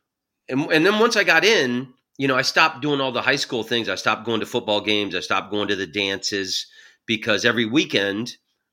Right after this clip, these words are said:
once I, uh, got in with this club, after, like, my second open mic night, I think they asked me to be a regular. Um,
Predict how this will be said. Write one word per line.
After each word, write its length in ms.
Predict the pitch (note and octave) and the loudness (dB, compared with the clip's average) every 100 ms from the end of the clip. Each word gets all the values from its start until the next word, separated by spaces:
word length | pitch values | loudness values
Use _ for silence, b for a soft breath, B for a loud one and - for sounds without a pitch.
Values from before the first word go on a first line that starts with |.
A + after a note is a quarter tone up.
| _ | _
once 260 | A2 A#2+ A#2 | -2 0 0
I, 280 | G#2+ G2 - _ - | 0 -2 -14 _ -6
uh, 280 | G2 F#2+ | -2 -2
got 240 | F2+ G2 G2+ | 0 0 0
in 140 | G#2+ | -2
with 140 | G2+ - | -4 -6
this 180 | F#2 | -10
club, 520 | - - E3+ G#2+ G#2 A#2+ _ _ _ _ | -8 -2 0 -2 -6 -16 _ _ _ _
after, 320 | F#2 G#2 A2 | -2 0 -2
like, 220 | G2 G2 | -2 -2
my 140 | F#2+ F2 | -4 -4
second 420 | - C#3 C#3+ F#2+ | 2 2 2 -4
open 240 | G2 F#2 | -6 -4
mic 220 | F2+ D3 F#2+ | -4 -2 -4
night, 160 | E2 | -6
I 80 | D#2+ | -6
think 240 | - E2+ | -6 -8
they 160 | - D#2 | -6 -4
asked 260 | D#2 D#2+ G2 | -4 -4 -8
me 80 | |
to 60 | D#2+ | -8
be 140 | D2+ | -6
a 60 | D#2 | -6
regular. 540 | F2+ A#2 F#2 C#2+ D#2 - b b b b | -4 -4 -6 -8 -10 -12 b b b b
Um, 580 | F#2+ F2+ F2 F2 F2+ F#2 | -2 0 0 -2 -6 -10